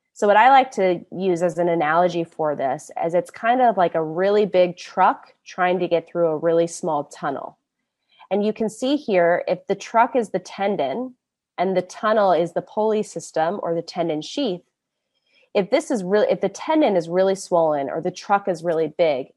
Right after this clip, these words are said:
it makes it much harder to get through that tunnel and through that, that system.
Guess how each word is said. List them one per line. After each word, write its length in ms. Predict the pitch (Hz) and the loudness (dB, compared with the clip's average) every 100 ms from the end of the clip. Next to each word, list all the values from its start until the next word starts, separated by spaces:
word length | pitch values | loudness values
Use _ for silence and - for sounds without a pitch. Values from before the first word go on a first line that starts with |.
| - | -10
it 80 | 185 | -4
makes 240 | 190 180 | -2 -2
it 60 | 196 | -4
much 400 | 202 247 277 - | -2 -2 -2 -4
harder 340 | 208 190 175 | 0 0 0
to 120 | 165 165 | -2 -4
get 240 | 160 147 | -4 -4
through 220 | - 165 | -6 -6
that 260 | 156 143 - | -2 -2 -4
tunnel 480 | - 156 135 - - | -12 -10 -10 -12 -10
and 160 | 160 151 | -10 -8
through 180 | 156 | -8
that, 220 | 139 113 - - | -6 -6 -8 -8
that 280 | 147 113 - | -4 -4 -6
system. 540 | - 147 - - - | -14 -14 -12 -18 -18